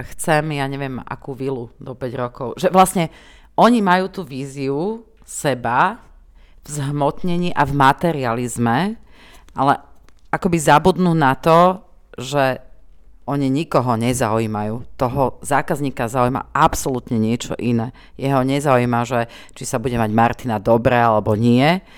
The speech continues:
Že ľudia si dávajú akoby také pomýlené možno, že ciele, že dajú si cieľ, áno, majú tie nástenky snov.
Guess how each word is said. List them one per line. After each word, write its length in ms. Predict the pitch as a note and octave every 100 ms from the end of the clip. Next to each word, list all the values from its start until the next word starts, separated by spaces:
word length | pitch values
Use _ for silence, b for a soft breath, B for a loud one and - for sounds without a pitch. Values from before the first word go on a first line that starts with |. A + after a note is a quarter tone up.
| B B B
Že 320 | - D3+ C#3+ - B B
ľudia 320 | D#3+ E3+ F#3 F#3
si 160 | G3
dávajú 480 | D3+ D#3 E3+ F3+ F3
akoby 320 | - - D#3+
také 260 | E3 D#3 E3
pomýlené 600 | - E3+ F#3+ F#3+ E3 D3 C#3+
možno, 340 | C3 C3 D3+
že 160 | D3 C#3+
ciele, 480 | - C3+ C3 C#3
že 80 | C3
dajú 240 | C3+ F3+ C#4
si 160 | -
cieľ, 640 | - - A#2+ A#2 C#3 E3 -
áno, 320 | A2 C3 C#3
majú 220 | A#2+ B2
tie 140 | C#3+ B2+
nástenky 580 | C#3 D#3+ - C#3+ -
snov. 560 | C3 - C#3 C3+ A2+